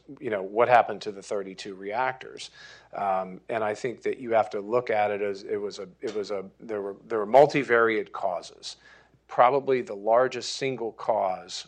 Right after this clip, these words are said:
was the, um, that really came out of nowhere, the, the, the fracking revolution.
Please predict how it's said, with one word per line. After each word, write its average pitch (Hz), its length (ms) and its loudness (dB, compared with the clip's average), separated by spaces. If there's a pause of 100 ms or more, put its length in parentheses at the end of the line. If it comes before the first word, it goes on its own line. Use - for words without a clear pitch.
was 98 680 -4 (140)
the, 98 460 -10
um, 95 460 -8 (920)
that 113 360 -2
really 139 300 6
came 123 320 0
out 107 140 4
of 95 120 -6
nowhere, 95 480 -2
the, 92 320 -12
the, 95 240 -6
the 104 80 -10
fracking 95 440 -2
revolution. 90 720 -8